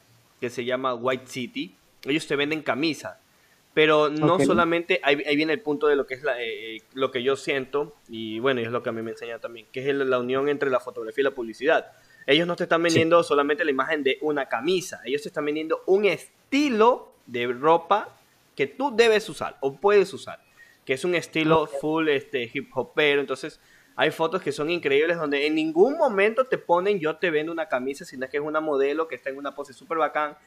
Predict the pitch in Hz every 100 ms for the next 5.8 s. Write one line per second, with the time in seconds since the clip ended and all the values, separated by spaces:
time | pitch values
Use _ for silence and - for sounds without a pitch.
0 | - - _ 135 135 139 143 143 139 _
1 | - 160 165 160 135 143 151 156 - 165
2 | - 175 170 139 127 139 156 170 156 123
3 | 143 147 147 - 147 160 160 131 139 139
4 | 156 135 143 143 160 196 180 170 165 143
5 | 139 147 135 - 165 147 123